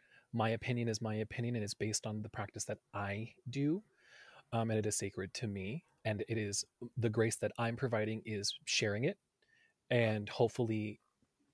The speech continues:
providing some sort of assistance to someone who wants, who needs help navigating it. Um,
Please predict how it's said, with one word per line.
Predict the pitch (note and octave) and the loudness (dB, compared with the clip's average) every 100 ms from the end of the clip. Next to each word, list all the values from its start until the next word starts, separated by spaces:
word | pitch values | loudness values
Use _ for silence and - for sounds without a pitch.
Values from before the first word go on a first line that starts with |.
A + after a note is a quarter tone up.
| _ _ _ - | _ _ _ -8
providing | - A#2+ A2+ A2+ G#2+ | 2 6 6 6 0
some | - A#2 G#2+ | -2 0 0
sort | - A2+ | 0 2
of | G#2 G#2 - - - _ _ - _ _ _ _ - | 0 -2 -8 -18 -20 _ _ -20 _ _ _ _ 0
assistance | B2+ - - C3+ B2+ - | 2 2 0 0 -2 0
to | C#3 | 0
someone | C#3 C3+ C3 B2+ | 2 0 0 0
who | C3 | 2
wants, | C3 C3 C3+ - - A#2+ | 2 2 0 -2 -4 0
who | |
needs | A#2+ C3+ - | 2 0 0
help | C#3 - | -2 0
navigating | D#3 D3 A2+ E2 E2 | 0 0 -2 -4 -6
it. | A1+ _ _ _ - - - - - - _ - | -10 _ _ _ -20 -20 -20 -20 -18 -18 _ 2
Um, | B2 A#2 G#2+ G#2 | 4 4 2 -4